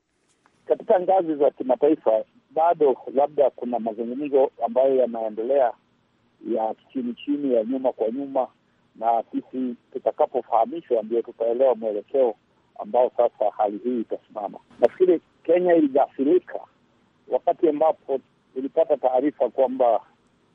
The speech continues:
lile eneo ambalo lina mgogoro ni kama Somalia ilikuwa imelitangaza kwamba liko wazi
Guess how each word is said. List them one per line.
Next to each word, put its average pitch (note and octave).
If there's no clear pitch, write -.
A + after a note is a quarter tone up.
lile E3
eneo D#3+
ambalo D3
lina B2+
mgogoro A#2
ni A#2
kama D3
Somalia B2+
ilikuwa G#2
imelitangaza A2
kwamba A#2
liko G#2
wazi A2